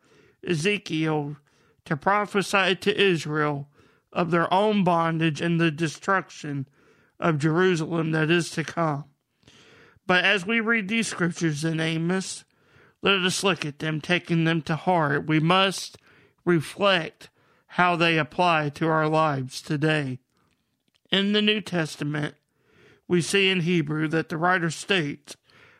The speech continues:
how the Lord spoke to and through his prophets. In Hebrews chapter one, in the very first verse, he writes,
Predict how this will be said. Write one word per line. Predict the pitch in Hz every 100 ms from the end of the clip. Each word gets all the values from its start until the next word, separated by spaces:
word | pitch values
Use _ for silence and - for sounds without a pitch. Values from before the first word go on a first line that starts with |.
| _
how | 175 175
the | 170
Lord | 160 190 180 160 147 143 - _ _
spoke | - - - 185 160 -
to | 214 208 170 135 135 - _ _ _
and | - 151 143
through | 196 196 170 147 151 139 _ _ _ _ _ _
his | 170 160
prophets. | - 170 165 139 - 143 - - - _ _ _ _ _ _ _
In | - 160
Hebrews | 151 190 202 196 202 202 -
chapter | 180 185 -
one, | 190 156 151 151 147
in | - 170
the | 160
very | 175 202 202
first | 180 214 202 -
verse, | - 147 135 139 - - _ _ _ _ _
he | 175
writes, | 170 170 156 151 - -